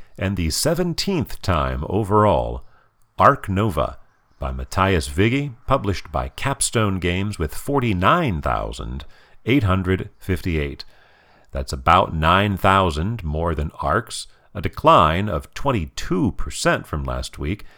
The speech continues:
as it falls to its fewest views since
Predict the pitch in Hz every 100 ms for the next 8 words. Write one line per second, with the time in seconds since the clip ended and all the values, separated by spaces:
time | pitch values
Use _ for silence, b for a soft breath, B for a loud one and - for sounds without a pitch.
0 | b - 73 76 - - 98 98 - 95
1 | 80 - - - - 165 170 104 - 73
2 | 98 147 110 80 92 - - - 87